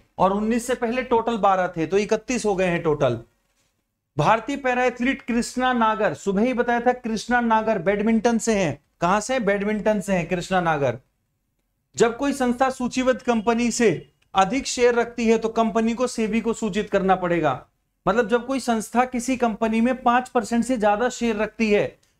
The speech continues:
तो हमें भैया बताना पड़ेगा सेबी के अजय त्यागी को। ओके, जैक्स रोग, जिनका हाल ही में मेरे दोस्तों निधन हो गया, तो आप सभी को मालूम है आठवें नंबर के इंटरनेशनल ओलंपिक कमेटी के अध्यक्ष थे,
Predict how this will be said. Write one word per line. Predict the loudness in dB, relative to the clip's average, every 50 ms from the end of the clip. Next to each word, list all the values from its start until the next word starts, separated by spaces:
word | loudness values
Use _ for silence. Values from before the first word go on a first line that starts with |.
| _ _
तो | 2
हमें | 2 2 2 0 0 0
भैया | 0 0 0 0
बताना | 0 0 -2 0 0 0 0 0
पड़ेगा | 0 0 -4 -4 -2 -2 -2
सेबी | -2 -2 -4 -4 -2 -2 -2 -4 -2
के | 0 0
अजय | 0 2 0 0
त्यागी | 0 0 0 0 0 0 -2 -2
को। | 0 0 -2 -2 -4 -8 _ _ _ _ _ _ _ _ _ _ _ _ _ _ _ _ _ _ _ 0
ओके, | 0 2 2 0 0 0 -2 -8 -16 _ _ _ _ -8
जैक्स | 0 2 2 2 2 -4 -6 0
रोग, | 2 4 4 4 2 0 -6 -12 -14
जिनका | -4 -2 0 0 0 0 0 0
हाल | 0 2 0 0 2 0
ही | -2 -2
में | -2 -2 0
मेरे | 0 0 0
दोस्तों | 2 0 0 0 0 -2 -2
निधन | 0 0 0 0 0 0
हो | 0 2
गया, | 4 4 4 2 0 -4 -10 _ _ _ _ _ _ _ _ _
तो | 2
आप | 2 2 2 0 -4
सभी | -6 -2 -2 -2
को | 0 0
मालूम | 0 0 0 0 -2 -2 0 0
है | 0 0 -2 -6 -12 _ _ _ _ 0
आठवें | 2 2 2 0 -2 -6 -6 -4
नंबर | -2 -2 -2 2 2 2 2
के | 2 -2 -4 -4 -4 -6 -14 _ _ _ 0
इंटरनेशनल | 0 2 2 0 0 0 0 -2 -2 -2 -2 0 0
ओलंपिक | 0 2 2 0 0 0 -4 -2 -2
कमेटी | 0 0 0 0 0 -2 0
के | 2
अध्यक्ष | 0 0 0 0 -2 -2 -2 -4 -6 -4
थे, | -2 -2